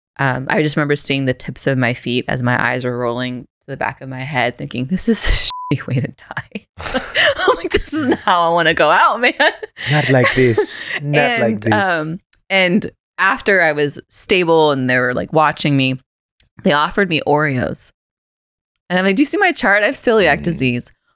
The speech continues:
Speaker 1: "Uh, okay, do you want, like, a Fig Newton?" "Celiac <laughs> disease."
Speaker 2: Mm.
Speaker 1: And g-, again, I just went through this, like, massive experience and I'm still sort of, like, dry heaving. And I'm like, "I'm gonna make it my mission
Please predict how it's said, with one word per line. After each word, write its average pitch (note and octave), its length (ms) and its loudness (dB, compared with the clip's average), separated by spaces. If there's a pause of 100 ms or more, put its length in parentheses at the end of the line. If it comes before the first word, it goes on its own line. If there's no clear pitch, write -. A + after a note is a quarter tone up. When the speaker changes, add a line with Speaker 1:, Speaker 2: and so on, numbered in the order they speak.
(160)
Speaker 1:
"Uh, A#3 300 4
okay, C4 240 2
do G#3+ 80 2
you B3 80 4
want, B3+ 160 2
like, A#3 80 2
a - 40 -2
Fig A3 160 2
Newton?" G#3 340 4 (100)
"Celiac G#3+ 920 2
<laughs> - 40 -20
disease." F#3 840 2
Speaker 2:
Mm. C#3+ 80 -12 (400)
Speaker 1:
And G#3 260 0 (380)
g-, - 80 -2 (160)
again, G#3 200 0
I E3 120 2
just G3+ 240 0
went E3 360 0
through F#3+ 180 4
this, D#3 200 2
like, C#3+ 200 0
massive D#3+ 760 2
experience D#3 720 0 (400)
and D#3+ 160 0
I'm C#3+ 200 0
still F3 440 2
sort E3 220 2
of, D#3 60 2
like, C#3 160 0
dry C#3 220 0
heaving. G3+ 260 0
And G#3 100 -2
I'm G#3 100 0
like, G#3+ 220 -4 (320)
"I'm G#4 240 6
gonna C#4 240 4
make G#4+ 360 2
it A4+ 160 0
my E4+ 140 4
mission E4 500 4